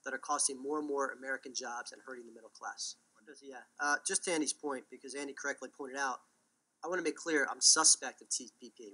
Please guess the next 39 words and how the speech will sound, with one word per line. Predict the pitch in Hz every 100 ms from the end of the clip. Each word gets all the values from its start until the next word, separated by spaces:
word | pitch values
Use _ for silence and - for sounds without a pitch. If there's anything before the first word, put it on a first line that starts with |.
| 120
We |
don't | 165 160
know | 139 151 135
exactly | 127 135 - 127
what's | 120 127 -
in | 143
it | 127
yet. | 120 113 - _ _ _ _ 143
It |
has | 139
not | 139 143 -
fully | - 143 135
been | 127 120
vetted. | 135 127 107 _ _ _ _ -
Uh, | 123 -
I | 135
am | 135
suspect | - 156 156 - 139 131 _
because | 131 - 147 131
of | 123
our | 123 -
history | 170 - 131 120
of | 107
trade | - 156 165
agreements, | 107 95 - -
which | 110 -
have | 123 - _ _ _
historically | 135 - 139 156 156 147
not | 123 127 143 - _
benefited | 131 123 - 135
the | 123
American | 113 123 120 131
worker | 120 120 - 127 - _ -
and | 117
have | 113
hurt | 143 135
the | 135
middle | 127
class. | 117 139 123 - -